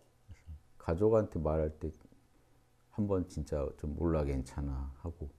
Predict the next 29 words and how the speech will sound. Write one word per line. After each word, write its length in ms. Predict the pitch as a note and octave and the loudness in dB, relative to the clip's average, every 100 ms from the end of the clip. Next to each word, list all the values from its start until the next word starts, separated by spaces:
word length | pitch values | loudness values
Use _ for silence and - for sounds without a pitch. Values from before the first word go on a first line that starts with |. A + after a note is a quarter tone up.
| - _ _ - - _ - | -20 _ _ -20 -20 _ -14
좀 100 | - | -4
감정 420 | F2+ F#2+ F#2+ F2+ | 2 4 6 4
추스리면서 920 | - C3+ C#3+ C3 A#2+ G#2+ G2+ G2 F2+ - - | 0 -2 2 4 2 0 4 4 4 -2 -2
말하기 640 | D#2+ D#2+ E2 D#2+ - D#2 | 2 4 4 2 2 2
연습을 500 | D#2 D#2+ E2+ D#2+ D#2 | 2 0 -2 -4 -4
많이 320 | D2 C#2+ D2+ | -2 -2 -2
해야 160 | F#2 F2+ | -2 -2
되지 220 | E2+ D#2+ | -2 -2
않을까. 340 | C2+ C#2 - - - _ - _ _ - | -4 -6 -10 -20 -20 _ -20 _ _ 0
저부터 440 | F2 E2 - E2+ | 0 0 -4 -2
그냥 280 | D#2 D2+ D2+ | -2 -4 -6
그런 240 | - E2 | -2 0
생각을 280 | D#2+ E2 D2 | 0 -2 -4
많이 240 | C#2 C2 D2+ | -4 -4 -6
했던 260 | D#2+ - | -8 -10
것 80 | D#2 | -12
같아요. 280 | C#2+ - - _ - - _ _ - - _ _ _ _ - - - _ - - _ _ - _ - - - | -14 -20 -20 _ -20 -20 _ _ -20 -20 _ _ _ _ -20 -20 -20 _ -20 -20 _ _ -20 _ -20 -14 -4
그래서 180 | A2+ - | -4 0
밖에서 420 | F#2+ - C3+ B2 | -2 4 6 6
도인들이요, 840 | - A#2 A2 G#2+ F2+ F2 A2+ C#2+ C2+ - - - - - - - - | 8 6 6 4 2 4 4 2 -4 -12 -18 -20 -20 -20 -20 -20 -14
그 80 | - | -4
가족들한테 580 | - G2 G#2 G#2+ F2+ E2 | 2 2 4 2 4 0
물어봐야 500 | D#2 F2 F#2+ D#2+ - | 4 2 4 0 -2
돼요. 180 | D#2+ G2 - - - - - - - - - | -8 -8 -12 -20 -20 -20 -20 -20 -18 -18 -6
집에서 400 | - F#2 E2 D2+ | 2 2 4 2
어떤지 440 | - D#2+ D#2 D2 | 0 -4 -4 -4
알 180 | C#2 D#2 | -2 -4
수가 240 | - D#2+ C#2+ | -4 -4 -6
없어요. 260 | - - | -6 -16